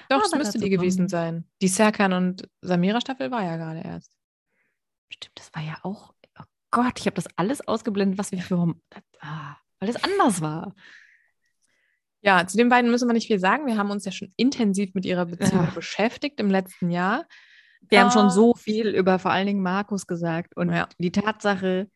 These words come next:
Speaker 2: dass die jetzt da mitmachen und doch so nah sind
Speaker 1: Ja,
Speaker 2: und
Speaker 1: das fand ich auch ganz
Speaker 2: Ah.
Speaker 1: schrecklich.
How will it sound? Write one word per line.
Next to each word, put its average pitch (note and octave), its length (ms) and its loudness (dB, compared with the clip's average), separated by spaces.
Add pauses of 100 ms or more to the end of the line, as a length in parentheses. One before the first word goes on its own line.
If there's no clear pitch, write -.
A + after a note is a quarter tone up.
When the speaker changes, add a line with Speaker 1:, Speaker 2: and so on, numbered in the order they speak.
(360)
Speaker 2:
dass - 160 -6
die G#3+ 100 2
jetzt G#3 240 2
da G#3 80 4
mitmachen F#3+ 640 0
und F3+ 260 0
doch F3+ 160 -6
so F#3+ 360 2
nah G#3 600 0
sind F3+ 220 0
Speaker 1:
Ja, F3 140 0 (260)
Speaker 2:
und F3 180 -8
Speaker 1:
das F#3 140 -2
fand F3+ 200 2
ich - 140 -4
auch - 140 -6
ganz - 640 -6 (120)
Speaker 2:
Ah. A#3+ 180 0
Speaker 1:
schrecklich. D#3+ 400 -2